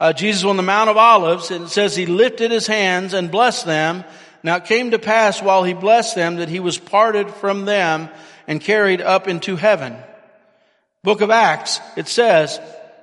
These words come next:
"He was taken up in a cloud and received out of their sight."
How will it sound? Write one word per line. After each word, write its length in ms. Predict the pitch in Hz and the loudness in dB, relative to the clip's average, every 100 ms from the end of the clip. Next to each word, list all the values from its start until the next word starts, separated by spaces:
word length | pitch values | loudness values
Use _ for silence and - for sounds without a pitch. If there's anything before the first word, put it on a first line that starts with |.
| _ _ - | _ _ -8
"He 100 | 165 | -4
was 180 | 170 156 | -2 0
taken 320 | 214 220 214 | 0 2 2
up 220 | 208 214 214 | 2 2 0
in 80 | |
a 60 | 180 | -10
cloud 500 | - 202 220 196 180 | -2 2 4 4 2
and 80 | 170 | 0
received 380 | 160 - 190 180 | -6 -4 -2 2
out 180 | 185 185 | 2 0
of 100 | 180 | -4
their 140 | 185 | -4
sight." 420 | - 214 170 135 | -2 0 0 -2